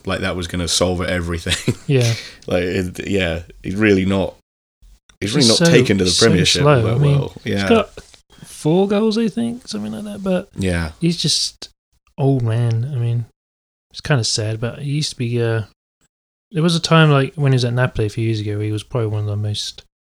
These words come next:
Speaker 2: you know, lethal strikers. But, uh, one, one positive,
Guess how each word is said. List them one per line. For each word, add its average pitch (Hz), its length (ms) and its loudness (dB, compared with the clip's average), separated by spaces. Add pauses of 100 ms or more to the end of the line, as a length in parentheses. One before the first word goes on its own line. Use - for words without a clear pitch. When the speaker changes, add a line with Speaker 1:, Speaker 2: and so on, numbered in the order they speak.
(180)
Speaker 2:
you 117 80 -4
know, 107 180 -6
lethal 110 580 -6 (160)
strikers. 113 420 -4
But, 120 200 -4 (560)
uh, 147 280 4
one, 175 280 2
one 185 160 4
positive, 117 580 2